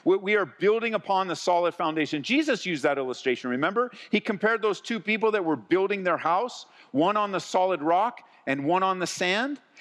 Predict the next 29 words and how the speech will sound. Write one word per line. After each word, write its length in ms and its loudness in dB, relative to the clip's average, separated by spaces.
And 140 0
as 200 0
they 120 2
were 160 2
building, 640 0
what 240 2
tested 500 -2
the 200 2
strength 480 -2
of 100 2
their 140 2
homes 400 0
and 120 2
what 160 2
they 60 4
were 140 2
building? 460 0
It, 160 2
it 180 2
was 400 0
the 80 0
foundation. 760 0
The 100 2
foundation 640 0
was 180 2
tested 540 -2
by 160 2
the 100 -8
storms 840 0